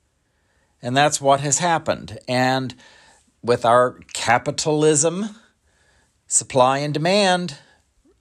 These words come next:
affects the price people pay. Well, when demand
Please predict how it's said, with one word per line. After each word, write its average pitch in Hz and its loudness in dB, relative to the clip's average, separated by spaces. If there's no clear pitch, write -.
affects 143 0
the - -14
price 151 2
people 117 -8
pay. 95 0
Well, 120 4
when 120 -4
demand 135 -4